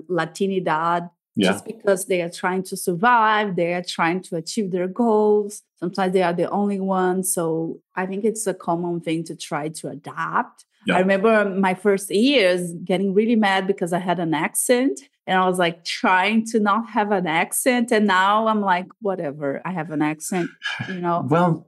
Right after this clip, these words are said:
Speaker 2: you know, one of my, the guests in my podcast, you know, Latino, she's an actress, great person. And, and she actually teach people to improve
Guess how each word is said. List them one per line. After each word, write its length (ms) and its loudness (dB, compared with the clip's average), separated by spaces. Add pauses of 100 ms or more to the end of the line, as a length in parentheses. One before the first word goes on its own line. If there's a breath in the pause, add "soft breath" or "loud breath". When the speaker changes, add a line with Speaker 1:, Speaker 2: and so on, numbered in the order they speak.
(100)
Speaker 2:
you 180 4
know, 220 4
one 260 2
of 100 2
my, 160 2
the 200 -2
guests 260 0
in 60 2
my 120 2
podcast, 540 0
you 80 -6
know, 120 0
Latino, 580 0 (260)
she's 240 2
an 120 2
actress, 720 0 (100)
great 380 2
person. 280 4
And, 200 2 (120)
and 200 2
she 520 2
actually 400 0
teach 320 -4
people 340 2
to 260 0 (160)
improve 580 2